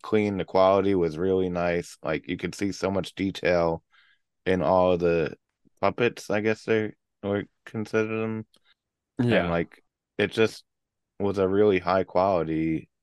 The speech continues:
Speaker 1: looking picture.
Speaker 2: Like, they didn't use clay. They did use puppets.
Speaker 1: Yeah.
Speaker 2: Or
Speaker 1: Yeah.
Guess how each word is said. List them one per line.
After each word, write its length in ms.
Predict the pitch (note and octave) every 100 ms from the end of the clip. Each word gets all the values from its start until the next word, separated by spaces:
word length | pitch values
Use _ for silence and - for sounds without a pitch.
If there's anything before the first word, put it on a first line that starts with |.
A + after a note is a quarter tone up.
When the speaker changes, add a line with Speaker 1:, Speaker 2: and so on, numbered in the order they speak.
| -
Speaker 1:
looking 640 | F2 E2+ E2 D#2+ D2+ D#2 _ - -
picture. 520 | G#2 - - - - _ _
Speaker 2:
Like, 220 | G#2+ A2 G2+
they 120 | G#2+
didn't 220 | C3 A#2+
use 240 | G2+ F2
clay. 300 | - F#2 C#2+
They 140 | C2+ F2+
did 200 | G2 F#2
use 240 | F#2 E2
puppets. 640 | - - - B1 - - - _ _ -
Speaker 1:
Yeah. 240 | E2 - - _ _ _ _
Speaker 2:
Or 280 | B2 A2+
Speaker 1:
Yeah. 100 | F#2+